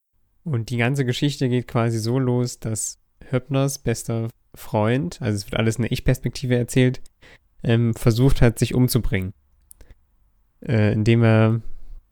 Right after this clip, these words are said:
äh, glaub, Tabletten genommen hat und sich betrunken hat und sich dann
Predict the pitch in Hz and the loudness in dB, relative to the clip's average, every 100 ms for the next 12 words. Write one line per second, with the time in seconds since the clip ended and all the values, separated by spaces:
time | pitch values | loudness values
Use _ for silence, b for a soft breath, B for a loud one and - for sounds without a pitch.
0 | - - 110 107 104 101 104 101 104 - | -16 -4 0 2 2 2 2 0 -2 0
1 | 113 - 110 123 143 123 120 123 120 123 | 0 2 2 4 4 2 2 2 2 0
2 | - 107 110 - - 127 131 117 120 113 | 0 -2 -2 4 8 8 8 2 0 0
3 | 117 104 - 110 107 101 98 107 | -2 -4 -4 -4 0 0 -2 -6